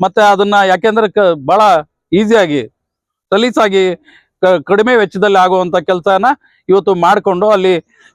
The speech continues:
ಸುತ್ತಮುತ್ತ ಇರುವಂಥ ರೈತರಿಗೆ ತುಂಬಾ ತೊಂದರೆ ಕೊಡ್ತಾ ಇದ್ದಾರೆ. ಯಾಕೆಂತಂದ್ರೆ ಆ ಬ್ಲಾಸ್ಟ್ ಮಾಡಿದಂಥ ಸಮಯದಲ್ಲಿ ಯಾರಾದ್ರೂ ಹೊಲಗಳಲ್ಲಿ ಏನಾದ್ರೂ ಕೆಲಸ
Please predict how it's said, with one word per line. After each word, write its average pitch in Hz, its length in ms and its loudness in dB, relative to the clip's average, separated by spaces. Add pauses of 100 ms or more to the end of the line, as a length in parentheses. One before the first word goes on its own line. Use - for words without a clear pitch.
ಸುತ್ತಮುತ್ತ 247 420 -2
ಇರುವಂಥ 208 380 0
ರೈತರಿಗೆ 180 640 0 (380)
ತುಂಬಾ 214 220 0
ತೊಂದರೆ 214 360 0
ಕೊಡ್ತಾ 147 280 -4
ಇದ್ದಾರೆ. 101 380 -10 (440)
ಯಾಕೆಂತಂದ್ರೆ 226 520 0 (520)
ಆ 180 40 0
ಬ್ಲಾಸ್ಟ್ 190 380 0
ಮಾಡಿದಂಥ 233 400 2
ಸಮಯದಲ್ಲಿ 196 560 0 (460)
ಯಾರಾದ್ರೂ 240 500 2
ಹೊಲಗಳಲ್ಲಿ 214 460 2
ಏನಾದ್ರೂ 202 320 -2
ಕೆಲಸ 165 180 -2